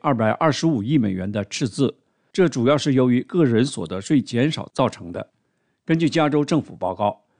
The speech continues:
到二月份为止，收入低于预期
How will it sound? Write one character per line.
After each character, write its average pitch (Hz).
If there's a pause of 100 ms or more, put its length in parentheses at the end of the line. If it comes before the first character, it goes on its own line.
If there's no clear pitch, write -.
(200)
到 135
二 175
月 110
份 110
为 95
止， - (320)
收 185
入 160
低 160
于 139
预 175
期 139